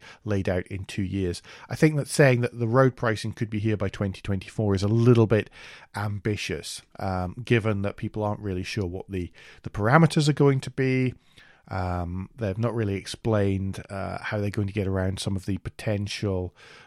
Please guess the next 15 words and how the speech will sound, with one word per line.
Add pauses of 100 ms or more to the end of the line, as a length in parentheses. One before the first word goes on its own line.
uh,
privacy
challenges
there
are, (460)
what
the
devices (100)
are,
are
going
to
be, (480)
what
the,